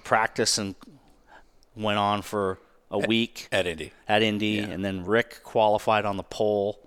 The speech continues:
Speaker 1: at Indy, and then literally at six o'clock, seven o'clock at night.
Speaker 2: This is nineteen ninety-one.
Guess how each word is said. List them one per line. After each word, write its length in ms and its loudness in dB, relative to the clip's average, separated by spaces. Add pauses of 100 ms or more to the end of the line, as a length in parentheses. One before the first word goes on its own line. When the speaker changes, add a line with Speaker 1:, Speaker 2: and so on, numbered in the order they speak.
(480)
Speaker 1:
at 140 0
Indy, 500 -2
and 220 -4
then 300 -4 (500)
literally 760 0 (680)
at 220 2 (760)
six 440 0
o'clock, 400 2
seven 360 4
o'clock 360 2
at 80 -2
night. 360 -2
Speaker 2:
This 160 -4
is 80 -4
nineteen 220 -2
ninety-one. 480 -8